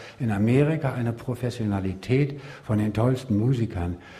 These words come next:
selbst wenn sie Drogen nehmen oder sonst was. Sie sind professionell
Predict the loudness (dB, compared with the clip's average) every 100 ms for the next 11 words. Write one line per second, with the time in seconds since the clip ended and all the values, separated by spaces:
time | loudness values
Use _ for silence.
0 | -20 -4 0 0 0 0 2 0 -2 -2
1 | 0 -2 -2 -2 -2 -2 -2 -2 -2 -4
2 | -6 -4 -2 0 -2 -2 -4 -2 -4 -2
3 | -2 0 0 0